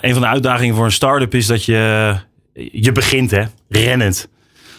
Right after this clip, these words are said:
En je staat nog niet echt stil wat je nou precies doet en hoe je dat communiceert. En ik merkte dat mijn compagnon, Tom van Ruitenbeek, ik, mensen die voor ons werkten. De een zei, "Ja, dat zijn balkoniers, een soort tuinmannen voor mensen zonder tuin."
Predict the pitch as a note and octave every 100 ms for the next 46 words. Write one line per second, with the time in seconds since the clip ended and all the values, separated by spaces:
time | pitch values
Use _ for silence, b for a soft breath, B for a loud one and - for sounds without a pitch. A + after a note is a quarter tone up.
0 | B - A2+ A#2 A2 C3 C3+ D3 D#3 -
1 | C#3+ C#3+ B2 C3+ C3+ C3+ - - B2+ G2+
2 | C#3 G#2+ A#2 A2+ - A2 G#2+ F#2+ C#3 F#2+
3 | - G2 - - G2+ A#2 C#3 A2+ A2 G#2+
4 | G#2 C3+ A#2+ A#2+ C#3 C#3+ - A#2 G#2+ G#2+
5 | B2 B2+ B2 B2 B2 - B B B C3
6 | C3+ - - b b b G2 A2+ F#2+ G#2
7 | G#2 G#2 G2 A2+ A#2+ B2 C3 B B B
8 | B A#2+ D3 C#3+ C3 B2+ C#3 D3 C#3 B2
9 | C3+ A#2+ E3 - C#3+ F3 A2+ - - -
10 | - B2 - D#3 C#3 B2+ G#2+ F2 - _
11 | - A#2 B2 G#2+ A2+ B2 A2 A#2 F#2+